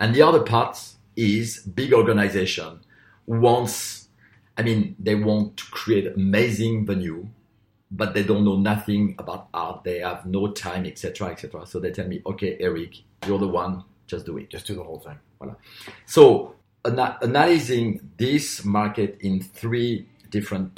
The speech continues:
Speaker 1: parts, we cover the whole need.
Speaker 2: Right.
Speaker 1: And today, the eighty percent, they cannot find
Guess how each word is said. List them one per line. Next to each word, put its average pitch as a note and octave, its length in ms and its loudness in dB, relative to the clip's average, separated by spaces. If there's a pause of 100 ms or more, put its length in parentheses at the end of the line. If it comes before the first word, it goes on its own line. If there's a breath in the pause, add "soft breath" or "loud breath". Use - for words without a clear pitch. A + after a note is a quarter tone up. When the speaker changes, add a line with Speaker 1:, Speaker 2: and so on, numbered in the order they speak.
Speaker 1:
parts, D#2+ 320 -12 (120)
we G#2+ 140 -2 (160)
cover G2+ 280 -4 (180)
the F2+ 140 -4
whole F#2 280 -6 (140)
need. C#2+ 220 -20 (120)
Speaker 2:
Right. E2 240 -16 (440 loud breath)
Speaker 1:
And A#2+ 220 -2
today, B2+ 460 8 (100)
the G#2 220 2
eighty C#3+ 180 0
percent, - 640 -8 (320)
they B2 120 8
cannot - 360 0
find F#2 460 -4